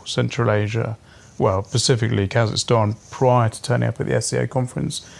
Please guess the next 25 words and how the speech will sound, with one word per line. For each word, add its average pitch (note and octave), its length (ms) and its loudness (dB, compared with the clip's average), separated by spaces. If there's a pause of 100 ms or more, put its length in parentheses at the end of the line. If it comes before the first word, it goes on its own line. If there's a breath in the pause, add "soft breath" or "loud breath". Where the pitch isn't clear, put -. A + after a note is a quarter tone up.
(260 loud breath)
in A#2+ 60 -2
Samarkand A#2 580 2
last A2 260 2
week. G#2+ 360 -2 (340 loud breath)
And B2 160 0
in, C3+ 640 2 (400)
uh, A2 300 2
the A2+ 120 0
now B2+ 300 6
renamed A#2+ 640 4
capital G#2 580 0 (840 loud breath)
of, G#2+ 260 0
of A2 500 0
Kazakhstan, A2+ 840 2 (140)
uh, G#2 320 2
Astana, A#2 600 0 (140)
renamed B2 640 2
on A2+ 100 2
Saturday B2 680 -2
from G#2+ 340 0
Nur A2 140 0
Sultan, B2+ 520 -2 (560 loud breath)
he D3 300 4
did C#3 420 2 (160)
promise C3 840 0